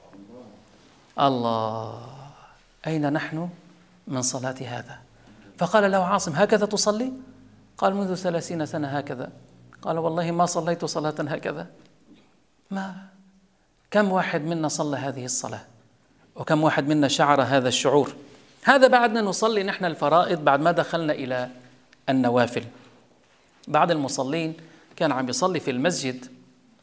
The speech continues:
فواقف حد منه بقربه رجل أسود، فلما كبر الإمام كبر،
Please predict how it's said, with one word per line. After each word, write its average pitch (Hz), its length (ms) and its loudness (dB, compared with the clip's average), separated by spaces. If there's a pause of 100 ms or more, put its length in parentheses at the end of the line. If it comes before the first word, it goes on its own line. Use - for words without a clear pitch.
(440)
فواقف 208 500 4
حد 165 220 -2
منه 175 540 -2
بقربه 165 680 -2
رجل 160 280 -2
أسود، 135 440 -4 (800)
فلما 220 320 2
كبر 180 360 0
الإمام 185 320 -2
كبر، 139 380 -4